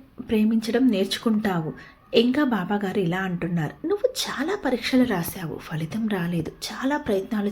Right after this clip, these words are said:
చేశావు, ఫలితం కనిపించలేదు. కానీ విను బిడ్డ, ఇక నుంచి నీ ప్రయత్నం వృధా కాదు. నా పాదుకలు నీకు విజయాన్ని తీసుకొని వస్తాయి.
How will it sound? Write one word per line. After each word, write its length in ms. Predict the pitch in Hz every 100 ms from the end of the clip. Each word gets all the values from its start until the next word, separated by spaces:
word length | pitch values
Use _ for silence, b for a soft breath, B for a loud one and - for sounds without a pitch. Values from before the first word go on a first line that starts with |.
| 202
చేశావు, 340 | 180 - 175 147
ఫలితం 420 | - 156 151 208
కనిపించలేదు. 840 | 190 175 202 190 208 202 190 165 - B B B B _ -
కానీ 240 | 254 277
విను 260 | 262 180 208
బిడ్డ, 340 | 247 254 285 - 320
ఇక 120 | 349
నుంచి 320 | 311 277 311
నీ 140 | 302
ప్రయత్నం 580 | 262 - 175 175 - 240
వృధా 320 | 208 165 180
కాదు. 380 | 208 185 156 - B B B B 311
నా 160 | 349
పాదుకలు 640 | 349 180 185 311 311 247 294
నీకు 280 | 277 254 226
విజయాన్ని 680 | 185 170 160 220 262 311 330
తీసుకొని 480 | 233 214 - 226
వస్తాయి. 560 | 208 165 - 180 151